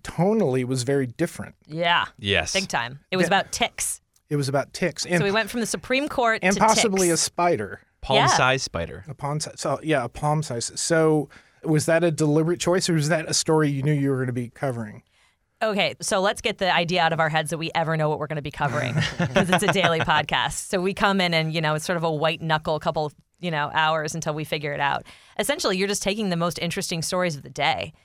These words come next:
Speaker 2: And sometimes those stories go together, and sometimes they really don't. So in that case, we thought it was really cool and weird and scientific and something that would be a talker. And honestly, I mean,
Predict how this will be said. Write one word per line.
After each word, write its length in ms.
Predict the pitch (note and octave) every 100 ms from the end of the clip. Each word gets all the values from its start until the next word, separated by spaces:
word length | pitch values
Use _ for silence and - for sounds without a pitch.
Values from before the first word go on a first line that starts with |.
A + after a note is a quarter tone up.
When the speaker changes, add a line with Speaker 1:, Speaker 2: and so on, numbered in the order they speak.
| _ -
Speaker 2:
And 120 | F3
sometimes 400 | F#3+ G3+ G3+ F#3+
those 160 | F#3 -
stories 440 | F#3+ F3+ F3+ D#3
go 200 | - E3+
together, 460 | E3 D#3 G3 C#4 C#4
and 120 | F#3
sometimes 360 | G#3 G3 F#3 D#3
they 120 | E3
really 220 | F3 E3+
don't. 440 | D3+ D#3+ C#3 - - _ _ _ -
So 500 | - F#3+ E3+ D#3+ - -
in 240 | - F#3+ F#3+
that 220 | G#3 -
case, 580 | F#3 E3 D#3+ - - - _
we 380 | E3+ F#3 F3 F3 - -
thought 160 | D#3+
it 100 | A3+
was 200 | A3+ A3
really 280 | E3+ G3+ A3+
cool 440 | - G3 B3+ G#3+ D#3+
and 180 | E3+
weird 340 | D#3 G#3 G#3 F3
and 120 | D#3
scientific 680 | F#3 E3+ F3 G#3+ - D#3 D#3
and 100 | D3+
something 280 | E3+ F#3+ F3+
that 100 | E3
would 120 | D#3+
be 100 | D#3+
a 60 |
talker. 520 | D3+ D#3+ - D#3 C#3+ D3+ - _ _ _ C4
And 320 | F4 D4 A#3+
honestly, 400 | G#3 D4 - G#4 F#4
I 40 |
mean, 220 | C4 C4